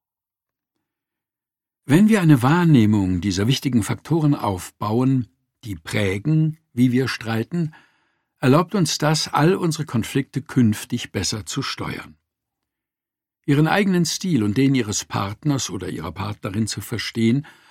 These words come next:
fördert Empathie und Mitgefühl. Und das bedeutet, dass selbst ein Streit ein Raum werden kann, in dem Sie sich sicher genug fühlen,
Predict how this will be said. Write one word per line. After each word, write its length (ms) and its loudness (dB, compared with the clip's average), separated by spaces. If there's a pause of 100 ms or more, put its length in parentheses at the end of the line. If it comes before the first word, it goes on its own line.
fördert 540 0
Empathie 800 0
und 220 -4
Mitgefühl. 680 -6 (540)
Und 200 0
das 200 -4
bedeutet, 560 -4 (480)
dass 180 -4
selbst 340 0
ein 160 0
Streit 840 -2 (160)
ein 200 -2
Raum 420 2
werden 260 0
kann, 240 -2
in 160 2
dem 260 2
Sie 200 0
sich 280 -4
sicher 300 -2
genug 380 -4
fühlen, 500 0